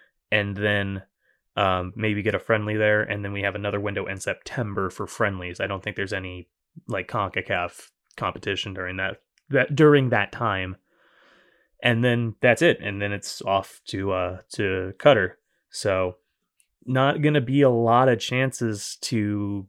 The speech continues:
get any more playing time in, aside from, you know, the Nations League and any friendlies that can get scheduled,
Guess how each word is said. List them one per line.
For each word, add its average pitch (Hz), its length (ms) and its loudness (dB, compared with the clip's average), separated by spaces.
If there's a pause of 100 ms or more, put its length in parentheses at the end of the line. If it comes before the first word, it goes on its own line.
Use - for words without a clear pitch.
get 107 360 0
any 101 480 -6
more 107 320 -4
playing 113 460 -4
time 104 340 -4
in, 98 440 -6 (420)
aside 107 500 2
from, 104 380 -2 (260)
you - 180 -4
know, 92 200 -6 (320)
the 120 160 2
Nations 113 480 -2
League 107 360 -2
and 95 460 -4
any 101 240 -4
friendlies 107 460 -2
that 98 160 -4
can 101 100 -12
get 95 160 -6
scheduled, 92 480 -6